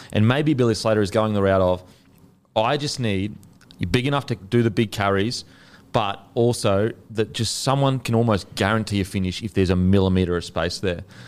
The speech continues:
And so maybe that's what he's looking at with Tuolangi. Timmy?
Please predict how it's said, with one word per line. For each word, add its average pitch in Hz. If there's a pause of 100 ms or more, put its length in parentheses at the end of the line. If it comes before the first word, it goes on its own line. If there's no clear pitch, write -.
(120)
And 104
so 104
maybe 113
that's 104
what 104
he's 90
looking 95
at 87
with 87
Tuolangi. 85 (580)
Timmy? 110